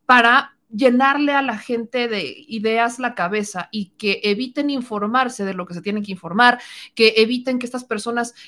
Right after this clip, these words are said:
que la gente se quiera interesar en otras cosas porque es más divertido interesarse en el fútbol? Y vemos cómo justamente han promovido la violencia porque no han querido resolver las causas de esa violencia. Entonces, claro, cuando llenas a un pueblo de información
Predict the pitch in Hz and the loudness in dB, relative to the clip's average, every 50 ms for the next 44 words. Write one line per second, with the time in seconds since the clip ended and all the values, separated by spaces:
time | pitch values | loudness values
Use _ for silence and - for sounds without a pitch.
0 | _ _ - - 247 233 226 226 - - 254 254 254 254 262 - - - - 240 | _ _ -4 0 2 2 2 2 0 0 -2 0 0 -2 -4 -4 -6 -6 -2 -2
1 | 247 247 247 247 220 202 202 - 233 240 240 240 240 240 233 - - 240 247 247 | 0 0 0 0 0 -2 0 0 -2 -2 -2 -2 -4 -6 -6 -6 -6 -6 -6 -6
2 | - 208 208 - 220 226 240 247 240 247 - - 240 202 208 202 196 185 - 254 | -6 -6 -4 -4 -2 -2 0 -2 -2 -2 -2 -2 0 0 0 0 0 -2 -4 -4
3 | 277 262 247 226 208 202 196 196 196 220 233 240 247 247 233 226 226 - 269 220 | -2 0 0 -2 -2 -2 -2 -2 0 0 0 0 0 0 -2 -2 -2 -6 -8 -2
4 | 214 214 208 196 - - - - 269 - 240 262 240 311 330 349 370 370 - - | 0 0 0 0 -2 -6 -16 -18 -8 -4 -2 0 0 0 0 0 -2 -4 -4 -2
5 | 320 294 302 311 330 330 - - - 415 415 - 349 302 285 302 285 277 285 277 | -2 0 0 -2 -4 -6 -6 -4 -4 -4 -2 -2 -2 0 0 0 0 -2 -2 -4
6 | - 262 233 226 220 240 254 247 233 214 196 196 196 202 202 202 - 233 240 247 | -4 -4 -4 -2 -2 -2 -2 -2 -2 -2 -2 -2 -4 -4 -4 -4 -6 -6 -4 -6
7 | 233 - 254 254 285 302 302 320 311 294 269 285 294 302 285 277 - 240 220 226 | -4 -2 -2 0 0 0 0 0 -2 0 0 0 0 2 0 0 -2 -4 0 4
8 | 277 339 480 440 381 294 - - - 240 226 220 214 214 196 190 180 - 185 170 | 6 6 6 6 4 0 -2 -2 0 0 0 0 -2 -4 -6 -6 -8 -10 -8 -6
9 | 165 160 165 170 165 170 175 175 175 - 269 294 359 381 302 - - - - - | -6 -6 -8 -8 -8 -8 -8 -6 -4 -2 0 2 2 0 -2 -4 -10 -18 -20 -18
10 | _ - 320 330 339 359 359 285 202 - - _ _ - 254 240 233 240 247 294 | _ -2 4 6 8 8 8 8 6 2 -2 _ _ 6 6 6 6 4 4 4
11 | 311 320 320 320 320 294 285 294 294 294 - 285 262 220 214 202 - 196 202 202 | 2 2 2 0 0 0 2 0 0 0 0 0 0 0 -2 -4 -2 -2 -2 -2
12 | 196 202 202 190 190 185 196 - - 226 220 214 214 214 | -2 -2 -4 -4 -4 -6 -6 -4 -2 0 0 0 0 -4